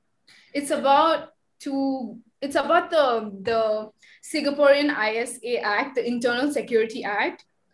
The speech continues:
Not even just Singapore, Singapore and Malaysia, where, you know, you could arrest people just using the act without any trial.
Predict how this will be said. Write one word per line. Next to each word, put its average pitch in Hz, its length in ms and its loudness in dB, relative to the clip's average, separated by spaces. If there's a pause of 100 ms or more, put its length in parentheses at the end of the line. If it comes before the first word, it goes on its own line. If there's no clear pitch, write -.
(220)
Not 311 160 2
even 381 160 2
just 302 160 -2
Singapore, 233 300 -4
Singapore 277 280 -2
and 269 80 -2
Malaysia, 214 460 0
where, 233 300 0 (220)
you 277 100 2
know, 302 80 6
you 285 160 2
could 277 180 -2
arrest 247 360 4
people 254 560 2 (100)
just 294 240 -2
using 247 320 -6
the 254 80 2
act 208 400 -4
without 226 340 0
any 233 220 -2
trial. 220 580 -4